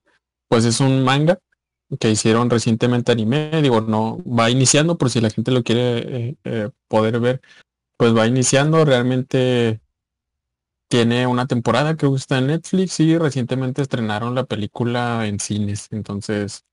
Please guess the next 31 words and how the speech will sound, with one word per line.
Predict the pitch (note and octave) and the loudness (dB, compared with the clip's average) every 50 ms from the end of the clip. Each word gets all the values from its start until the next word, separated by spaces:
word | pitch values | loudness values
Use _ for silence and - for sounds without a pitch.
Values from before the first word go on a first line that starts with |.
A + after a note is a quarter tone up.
| _ _ _ _ _ _ _ _ _ _ _ _ _ _ - | _ _ _ _ _ _ _ _ _ _ _ _ _ _ -2
está | A#2 A2 - A#2 A2+ A2+ A#2 A#2+ A#2+ A#2+ | -2 0 2 2 2 4 4 2 2 2
muy | B2 B2+ B2 | 2 2 2
bueno, | A#2+ B2+ C#3 D3+ D3+ | 4 4 2 2 2
la | D3 C#3 B2 | 2 2 2
verdad | A2+ A2 A2 A2 A2 | 2 2 2 0 0
es | A2 | -2
que | - C3 | -2 -4
ha | B2 | -2
recibido | C3 A#2 - - A2+ A#2 A#2+ A#2+ | -2 -2 -2 -2 0 0 0 0
buenas | A#2 B2 B2 B2 - | -2 -4 -4 -4 -4
críticas, | - B2+ C#3+ D3+ - D#3+ - - F3 E3+ D#3 - _ _ _ _ _ | -4 -4 -4 -4 -4 -6 -4 -4 -4 -4 -6 -10 _ _ _ _ _
este, | A#2 G#2 G#2 G#2 G2+ G#2+ - - _ _ - G#2 G2+ G#2 A#2+ C3 | -6 -4 -4 -4 -6 -8 -12 -18 _ _ -6 -6 -6 -4 -4 -2
y | B2+ C3 C#3 C#3+ C#3+ D3 D3 D3 D3 D3+ E3 C3+ - - | 0 2 2 2 2 2 0 0 -2 -4 -6 -8 -6 -4
bueno, | A#2+ A#2 A#2 A#2 A2+ A2+ | -2 0 0 0 0 0
relacionado | A#2+ A2 - - A#2 A2+ A#2 A#2 A#2 | -2 -2 -2 -2 -2 -2 -2 -2 -4
con | - C#3 C3+ | -4 -2 -2
lo | C3 C3 | 0 0
del | A#2+ A2+ A#2 | 0 0 0
tema | - A#2 A#2 B2 B2 | -2 -2 -2 -2 -2
que | - C3+ | -2 -2
vamos | B2+ B2 B2+ B2+ - | 0 0 -2 -2 -2
a | C3+ | -2
hablar, | B2 B2 C3+ C#3 C3 C3 - _ _ _ _ _ _ _ _ _ _ _ - | 0 0 0 0 -2 -4 -8 _ _ _ _ _ _ _ _ _ _ _ -2
que, | A#2+ G#2+ G#2 | 0 0 2
¿cuál | - A2+ A2 A2+ | 2 2 2 2
es | - C3+ | 2 0
el | B2 | -2
tema, | A#2+ A2+ A2+ A#2+ C3 | -2 -2 -2 -2 -2
Ramón, | C3+ C3+ C3+ B2 | -4 -4 -4 -4
por | - - G#2+ A2 | -4 -4 -4 -4
cierto? | - A#2+ A2+ A2+ - D3 C#3+ | -2 -2 -4 -4 -4 -8 -12